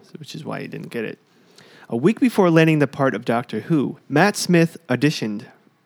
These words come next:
to play John Watson. Stephen Moffat decided he was too barmy and that one Sherlock was enough. Martin Freeman, on the other hand, arrived at his audition.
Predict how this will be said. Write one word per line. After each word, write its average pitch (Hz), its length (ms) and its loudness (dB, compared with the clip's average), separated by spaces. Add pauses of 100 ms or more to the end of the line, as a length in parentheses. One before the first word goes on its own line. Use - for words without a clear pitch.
to - 100 -14
play 113 300 0
John 123 400 -2
Watson. - 540 -4 (720)
Stephen 185 320 0
Moffat 156 340 4
decided 131 400 2
he 123 120 -2
was 113 320 -2
too - 340 -4
barmy 127 640 0 (200)
and 131 140 0
that 127 160 2
one 151 260 2
Sherlock 151 480 2
was 117 140 -2
enough. - 460 -6 (800)
Martin 190 280 2
Freeman, 165 440 2
on 120 120 -4
the 120 100 0
other 113 160 0
hand, 110 380 -6 (420)
arrived 139 380 2
at 147 80 4
his 135 160 0
audition. 117 540 -6